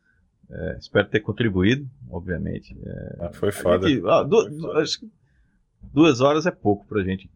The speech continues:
Speaker 1: contar todas as, a, as conversas, né, que a gente conhece da vida,
Speaker 2: <laughs>
Speaker 1: né? E, pô, a, assim, a, a, a minha indicação é que quem quer realmente estar nessa área de T I tem que,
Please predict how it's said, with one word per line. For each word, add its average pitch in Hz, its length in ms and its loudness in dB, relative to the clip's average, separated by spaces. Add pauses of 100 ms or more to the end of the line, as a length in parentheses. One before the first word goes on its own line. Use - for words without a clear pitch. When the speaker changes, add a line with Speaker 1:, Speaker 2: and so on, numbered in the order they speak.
(260)
Speaker 1:
contar 95 460 -2 (760)
todas 110 320 2
as, 92 380 -4 (420)
a, - 180 -4 (120)
as - 100 -4
conversas, 113 640 2
né, 107 160 -2
que - 120 -14
a - 40 -10
gente 95 420 -10 (220)
conhece 113 460 4
da 104 120 2
vida, 95 420 2 (280)
Speaker 2:
<laughs> 131 400 0
Speaker 1:
né? 135 320 -6
E, 214 320 -4
pô, 139 420 4
a, 180 280 0
assim, 127 340 -2
a, 156 320 -4 (380)
a, - 200 -14 (160)
a 98 80 -8
minha 165 160 6
indicação 208 460 4
é 220 60 4
que 214 160 -4
quem 294 240 -8
quer 247 240 -2
realmente 196 340 0
estar 160 240 0
nessa 170 240 -2
área 131 180 0
de 131 100 -6
T - 180 -6
I 143 320 -6 (100)
tem 208 140 -4
que, - 280 -8